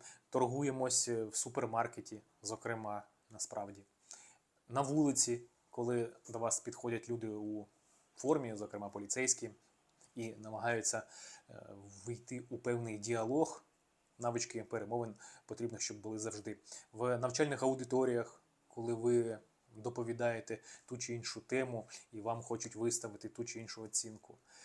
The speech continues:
Коли ви презентуєте свою робочу концепцію в себе на роботі, або коли намагаєтесь створити певну бізнес-модель,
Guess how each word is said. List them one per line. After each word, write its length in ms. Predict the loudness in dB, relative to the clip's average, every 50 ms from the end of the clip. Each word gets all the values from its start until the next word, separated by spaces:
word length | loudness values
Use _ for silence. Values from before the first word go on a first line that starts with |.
| -20 -20 -4
Коли 180 | 2 4 6 6
ви 80 | 6
презентуєте 600 | 6 4 4 2 2 0 2 2 2 2 2 2
свою 300 | 0 0 2 4 4 4
робочу 640 | 4 4 6 6 4 4 6 6 6 6 4 2 -4
концепцію 600 | -6 -6 -4 0 2 2 4 4 2 0 0 0
в 60 | 0
себе 240 | -2 -2 -2 -2 -4
на 120 | -4 -4 -6
роботі, 480 | -8 -6 -4 -2 -2 -2 -4 -8 -14 -14 -16 -18 -6 -4
або 220 | -2 4 6 4
коли 500 | 6 6 4 4 4 4 4 4 2 -2 -6 -14 _ _
намагаєтесь 580 | -12 -10 -6 -2 2 2 2 2 2 4 4 4
створити 600 | 4 4 0 -8 _ -6 -4 -2 -2 -2 -2 -4
певну 300 | -2 -2 -2 -2 -2 -4
бізнес-модель, 840 | -2 -2 0 0 4 4 4 4 4 0 -2 2 4 4 4 2